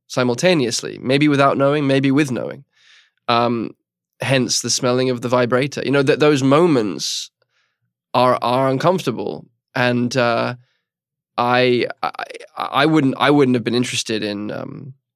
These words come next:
playing the part if he was any more Travis Bickle, if he, if he was any purer than, than he is on the page. Like, he's not pure. He's absolutely a victim of the,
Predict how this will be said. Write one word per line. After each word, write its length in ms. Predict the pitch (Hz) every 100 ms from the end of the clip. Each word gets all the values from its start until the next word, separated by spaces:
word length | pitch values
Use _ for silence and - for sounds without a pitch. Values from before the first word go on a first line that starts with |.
| _
playing 200 | 131 117
the 80 | 113
part 380 | - 123 117 -
if 80 | -
he 100 | 110
was 460 | 104 107 - - _ _ _ _ _ _ _ _ -
any 160 | 127 123
more 200 | 117 107
Travis 340 | - 110 104
Bickle, 380 | - 117 104 104
if 80 | 113
he, 180 | 117 -
if 140 | 120
he 80 | 135
was 140 | 120 127
any 160 | 127
purer 500 | 123 - 123 113 104
than, 280 | 110 110 101
than 120 | 110
he 140 | 110 107
is 100 | 107
on 80 |
the 60 | 98
page. 440 | - 110 95 - -
Like, 180 | 98
he's 120 | - 123
not 240 | 135 -
pure. 360 | - 120 92 85
He's 200 | 113 110
absolutely 720 | 110 - - 110 113 - 104
a 160 | - 120
victim 380 | 127 131 - 135
of 140 | 127
the, 280 | 135 131 131